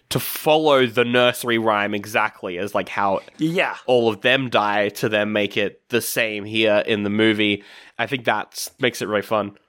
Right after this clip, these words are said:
Speaker 2: Particularly the, the beehive bit.
Speaker 1: Yes.
Speaker 2: That was quite clever, where it's like, like, you can tell the murderer's trying to make it like the nursery rhyme, but obviously can't quite do it with the bee sort of thing, which is quite good.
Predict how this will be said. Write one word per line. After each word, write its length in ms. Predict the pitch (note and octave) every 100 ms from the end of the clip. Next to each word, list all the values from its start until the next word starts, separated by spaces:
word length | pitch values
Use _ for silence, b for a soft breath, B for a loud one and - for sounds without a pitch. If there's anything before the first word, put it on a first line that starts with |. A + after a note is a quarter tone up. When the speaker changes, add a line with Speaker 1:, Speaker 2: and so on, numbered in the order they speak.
| -
Speaker 2:
Particularly 460 | E3 A3 G#3 G3+
the, 280 | F3 E3 D#3+ -
the 80 |
beehive 840 | C3+ D3 D3 D#3 D3+ F#3 F3+ F3 -
bit. 220 | G3 A3+
Speaker 1:
Yes. 240 | C#3 D#3
Speaker 2:
That 120 | D3 C#3+
was 140 | C3
quite 260 | - B2+ -
clever, 400 | C3+ C3 C3 B2
where 280 | C#3 C3 B2
it's 220 | A#2 -
like, 260 | C3+ B2+ b b b b _ -
like, 420 | A#3 A3 G3 - b _ -
you 240 | F3+ G#3
can 180 | F#3+ F3
tell 300 | - G#3 G3+
the 160 | E3 D#3+
murderer's 720 | F3 F3+ E3 E3+ D#3+ C3+ - -
trying 840 | - - - G3 A#3 A#3 F#3+ D#3 D3
to 200 | - E3+
make 340 | D3+ D#3 - D#3+
it 240 | C3+ -
like 420 | C#3+ D#3+ D3+ -
the 100 | - C#3
nursery 580 | C#3+ C#3 - D3+ C3
rhyme, 460 | A#2+ B2+ A#2+ A#2 B2
but 180 | C#3+ C#3
obviously 420 | D3 C#3 - - B2
can't 360 | - D3+ C3+
quite 340 | - C#3 B2 B2+
do 160 | B2+
it 100 | B2
with 160 | B2 B2
the 80 | A#2+
bee 460 | B2+ A#2+ A2 G#2 B B B B
sort 220 | - A#2+
of 80 | A2
thing, 380 | - G#2 F#2+ F2+
which 160 | - G#2+
is 60 | A2+
quite 220 | B2 F#2+
good. 280 | G#2 F#2